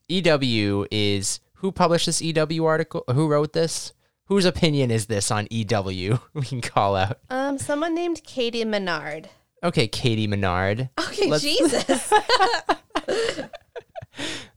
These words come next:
Speaker 1: Let's see what you have to say, Katie.
Speaker 2: Me first?
Speaker 1: Sure, you can go first. What does Katie, what does Katie think are the worst five episodes of Lizzie McGuire?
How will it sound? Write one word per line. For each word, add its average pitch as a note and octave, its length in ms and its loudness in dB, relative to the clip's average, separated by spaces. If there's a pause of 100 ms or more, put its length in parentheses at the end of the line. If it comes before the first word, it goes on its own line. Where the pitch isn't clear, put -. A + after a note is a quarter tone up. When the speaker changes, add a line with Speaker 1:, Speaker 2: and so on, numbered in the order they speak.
(180)
Speaker 1:
Let's D3 240 0
see D#3+ 220 0
what D3 160 4
you D#3+ 120 4
have D3 200 4
to A#2+ 80 2
say, F#2+ 340 2
Katie. G#2+ 580 0 (300)
Speaker 2:
Me A3+ 180 -4
first? - 600 -8
Speaker 1:
Sure, D#3 280 4
you A#2+ 160 0
can D#3+ 100 -4
go A2 120 2
first. - 520 -4
What C#3+ 120 2
does D#3+ 100 0
Katie, C3+ 540 0
what B2 120 2
does D3 140 0
Katie C3 260 0
think G#2 260 0
are G2+ 100 2
the F#2 100 -2
worst G2+ 400 0
five G2 240 0
episodes F2 560 -4
of E2+ 80 -6
Lizzie F2+ 220 -6
McGuire? D#2 500 -6